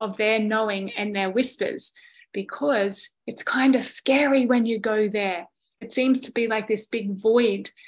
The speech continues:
and people avoid the void, but that is where the magic happens. So you want to be able to, within this podcast, is really connect you in so you will understand at a deeper level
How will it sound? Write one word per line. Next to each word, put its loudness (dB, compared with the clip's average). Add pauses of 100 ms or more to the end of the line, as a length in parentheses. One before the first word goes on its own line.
(140)
and 0
people 0
avoid 4
the 4
void, 4
but -12
that -4
is -4
where 0
the -6
magic -2
happens. -4 (320)
So 0
you 4
want 4
to 2
be 4
able 2
to, 0
within -2
this -4
podcast, -4
is -4
really 4
connect -2
you -4
in -6
so -4
you 0
will 0 (100)
understand 2 (320)
at 2
a 0
deeper 2
level 2